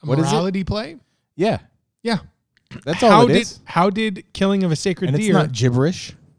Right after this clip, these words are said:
Speaker 1: M-, so, uh, I feel like our conversation about Killing of a Sacred Deer was a little bit like, "Yeah, I don't really know what happened."
Speaker 2: Oh,
Speaker 1: I
Speaker 2: no,
Speaker 1: don't,
Speaker 2: I
Speaker 1: I don't
Speaker 2: know
Speaker 1: know
Speaker 2: what
Speaker 1: what,
Speaker 2: happened.
Speaker 1: I, I don't know what, what they represented, like the kid
Speaker 2: No, I
Speaker 1: and
Speaker 2: get
Speaker 1: the,
Speaker 2: all
Speaker 1: and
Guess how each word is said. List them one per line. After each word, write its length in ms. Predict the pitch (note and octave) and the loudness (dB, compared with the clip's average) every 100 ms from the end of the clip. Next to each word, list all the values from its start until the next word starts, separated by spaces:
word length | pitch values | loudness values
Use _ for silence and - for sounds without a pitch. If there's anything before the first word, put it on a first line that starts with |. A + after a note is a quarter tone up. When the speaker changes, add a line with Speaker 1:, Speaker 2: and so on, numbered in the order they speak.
| _ - | _ -18
Speaker 1:
M-, 100 | G3+ _ _ _ _ _ _ _ _ _ _ _ _ - | -18 _ _ _ _ _ _ _ _ _ _ _ _ 0
so, 140 | F#3 | 2
uh, 300 | G3 F#3+ F#3 - - _ _ _ - | 2 -2 -14 -14 -14 _ _ _ -4
I 100 | F3+ | -4
feel 220 | - C4 | 0 0
like 180 | B3+ A3+ | 0 -2
our 60 | |
conversation 1000 | - G#3+ F#3+ D#3+ D3+ E3 D#3+ G#3 A3 A3 - _ - | -2 0 0 2 4 4 4 0 0 -4 -12 _ -4
about 300 | F3+ F#3 G3 | 0 2 0
Killing 240 | G#3+ G3 G3 | 0 0 0
of 60 | |
a 20 | F3 | 0
Sacred 340 | G#3 F#3 F#3+ | -2 -2 -2
Deer 420 | F3+ G3 G3+ G#3 - _ - | 0 2 0 -2 -10 _ -2
was 140 | E3 | 4
a 60 | E3+ | 4
little 220 | F3+ F#3+ | 6 6
bit 160 | F3 G3+ | 4 2
like, 340 | E3 C#3+ - _ - | 2 2 0 _ -4
"Yeah, 160 | F3+ E3 | 2 4
I 40 | |
don't 140 | E3 | 6
really 180 | D#3 D3+ | 6 6
know 120 | C#3+ | 4
what 100 | C#3 | 2
happened." 460 | C3 B2+ - E3 - _ _ _ _ - | 0 -4 -8 -14 -18 _ _ _ _ 2
Speaker 2:
Oh, 120 | E4+ | 6
Speaker 1:
I 20 | |
Speaker 2:
no, 100 | F#4 | 8
Speaker 1:
don't, 40 | - | 8
Speaker 2:
I 140 | A4+ | 8
Speaker 1:
I 60 | D#4 | 6
don't 100 | E3+ | 8
Speaker 2:
know 180 | F#3 | 8
Speaker 1:
know 60 | E3 | 8
Speaker 2:
what 100 | D#3 | 8
Speaker 1:
what, 100 | F#3 | 6
Speaker 2:
happened. 380 | - D#4+ E3 F#3 | 2 0 2 4
Speaker 1:
I, 60 | |
I 40 | F3+ | 6
don't 140 | F3+ | 6
know 120 | F3+ | 6
what, 280 | E3 E3+ F3+ | 6 4 2
what 300 | F#3+ D#3+ D#3 | 2 2 2
they 100 | D#3 | 2
represented, 640 | C#3+ C#3+ D3 C3 C3+ B2+ B2 | 2 0 0 -2 -2 -2 -8
like 140 | C#3+ | -12
the 80 | - | -10
kid 560 | - D#3+ D3 C#3+ C3+ C3+ _ _ | -2 2 2 2 0 -6 _ _
Speaker 2:
No, 200 | F#3 C4 | 2 6
I 120 | A3+ C#3+ | 8 8
Speaker 1:
and 100 | C3+ | 6
Speaker 2:
get 120 | C#3+ | 6
Speaker 1:
the, 60 | B3 | 8
Speaker 2:
all 120 | |
Speaker 1:
and 80 | D#3+ | 8